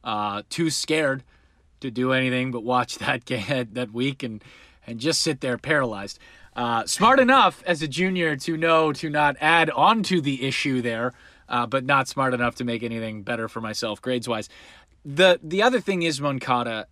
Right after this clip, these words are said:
and I'm glad you brought it up. I am, oh, how do I put this? I, the White Sox television broadcast is a very aware and, uh, connected broadcast. They talk to guys.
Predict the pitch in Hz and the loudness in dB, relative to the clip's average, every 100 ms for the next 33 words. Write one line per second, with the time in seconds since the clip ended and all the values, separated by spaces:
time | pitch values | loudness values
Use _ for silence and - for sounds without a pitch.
0 | - 139 139 127 147 156 175 165 151 156 | -8 -6 -6 -6 -2 0 0 -2 0 0
1 | 147 139 139 - - 143 143 143 139 135 | 2 2 0 -2 -4 -2 0 0 -2 -2
2 | 135 131 127 127 _ _ _ - _ _ | -2 -2 -4 -8 _ _ _ -20 _ _
3 | _ _ _ _ _ _ 151 151 139 139 | _ _ _ _ _ _ 2 4 4 0
4 | 135 123 - - 101 - _ 165 170 170 | 0 -2 -6 -6 -10 -10 _ 2 4 4
5 | - - - - - _ _ - _ _ | -2 -14 -20 -20 -20 _ _ -20 _ _
6 | _ _ - 127 165 170 151 165 196 233 | _ _ -16 -4 0 2 4 4 4 2
7 | 202 - 160 156 143 127 123 120 117 110 | 2 2 2 2 0 -2 -2 -2 -4 -6
8 | 123 110 107 - 131 123 120 127 127 127 | -4 -4 -6 -10 -6 -4 -2 -2 -2 -2
9 | 117 113 110 104 113 120 135 135 143 - | -4 -6 -8 -6 -4 -2 -2 -2 -6 -14
10 | _ - 123 120 113 110 104 101 101 101 | _ -6 -4 -4 -6 -6 -8 -8 -10 -12
11 | 101 98 - - 113 110 104 101 98 95 | -14 -16 -18 -8 -4 -4 -4 -4 -4 -6
12 | 92 92 - - 165 - 123 107 90 - | -8 -12 -10 -2 -2 -2 -6 -6 -8 -10
13 | - - _ _ _ _ _ _ _ - | -18 -18 _ _ _ _ _ _ _ -4
14 | 127 131 127 120 113 - 98 87 - - | -2 -2 -2 -2 -4 -6 -10 -12 -14 -20